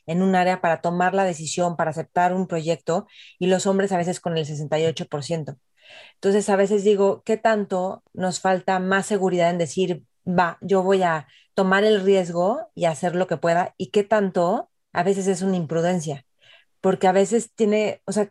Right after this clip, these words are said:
es un tema como de, de creer en ti, también de tener las habilidades, pero de riesgo también, como que uno tiene que arriesgarse y aventarse.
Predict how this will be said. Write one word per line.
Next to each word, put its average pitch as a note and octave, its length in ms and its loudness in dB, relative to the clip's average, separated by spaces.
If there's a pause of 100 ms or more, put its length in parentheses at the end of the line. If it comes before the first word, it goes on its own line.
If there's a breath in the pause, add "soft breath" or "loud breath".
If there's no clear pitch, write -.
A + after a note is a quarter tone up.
es - 180 -2
un A#3+ 140 4
tema A3 220 2
como G3+ 220 0
de, E3 280 -4 (320)
de F3+ 220 -2
creer F#3 320 2
en A#3 180 2
ti, B3+ 400 -2 (100)
también F#3+ 360 4
de G#3 100 2
tener F#3+ 280 2
las G3+ 180 0
habilidades, E3+ 840 -2 (640)
pero F#3 180 4
de F3 140 0
riesgo F#3+ 560 0
también, F3+ 320 0
como E3+ 180 -4
que E3+ 60 -4
uno G3+ 200 2
tiene G#3+ 240 0
que G3 80 -4
arriesgarse D#3 680 -4
y D#3 60 -6
aventarse. D3+ 640 -4